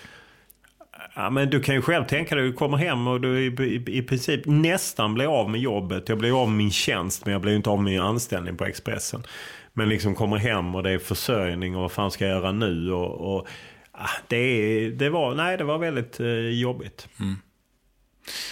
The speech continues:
Speaker 2: Men, eh, så, och du är ju lite av en trygghetsnarkoman, beskriver dig själv som också.
Speaker 1: Ja,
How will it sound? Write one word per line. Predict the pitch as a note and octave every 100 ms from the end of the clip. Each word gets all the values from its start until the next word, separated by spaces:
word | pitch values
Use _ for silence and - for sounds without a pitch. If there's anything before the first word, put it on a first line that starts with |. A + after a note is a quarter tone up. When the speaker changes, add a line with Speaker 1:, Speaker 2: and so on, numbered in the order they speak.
| - - -
Speaker 2:
Men, | C3 B2+
eh, | C3 B2 B2 B2 C3+ C#3 B2 C3+ C3
så, | - C#3 A#2+ D3
och | D3+
du | C3 C#3
är | C#3+
ju | D3+ E3
lite | D3+ -
av | A#2+
en | A2
trygghetsnarkoman, | B2+ G#2+ G#2 - G#2+ G2 A2+ A2+ G2
beskriver | F#2 F#2 G2+ F2+
dig | F2
själv | F2+ F2
som | F2 G2 G2+
också. | F2 -
Speaker 1:
Ja, | G#2+ B2 D#3